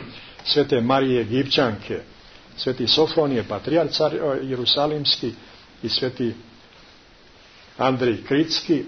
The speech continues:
koji je također živio i kao mlad vaspitavao se u Jerusalimu pored groba Gospodnjega.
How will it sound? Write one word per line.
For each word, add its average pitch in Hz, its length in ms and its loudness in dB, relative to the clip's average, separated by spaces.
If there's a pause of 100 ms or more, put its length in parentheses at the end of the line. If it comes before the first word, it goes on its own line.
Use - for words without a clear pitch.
(240)
koji 120 100 0
je 107 60 -6
također 131 500 0
živio 131 420 0
i 107 80 -4 (100)
kao 101 200 -8 (220)
mlad 127 340 2 (720)
vaspitavao 123 640 2
se - 300 2
u 147 100 0
Jerusalimu 135 680 0
pored 117 300 -4
groba 131 320 0
Gospodnjega. 123 840 -4